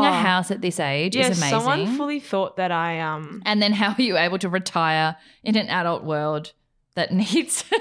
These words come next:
Speaker 1: payment for adult bills? To clarify, she has not
Speaker 2: I'm not,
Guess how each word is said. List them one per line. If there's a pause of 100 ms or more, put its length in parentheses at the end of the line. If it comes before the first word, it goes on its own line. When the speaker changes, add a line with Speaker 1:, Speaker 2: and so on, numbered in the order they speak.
(340)
Speaker 1:
payment
for
adult
bills? (380)
To
clarify,
she
has
not
Speaker 2:
I'm
not,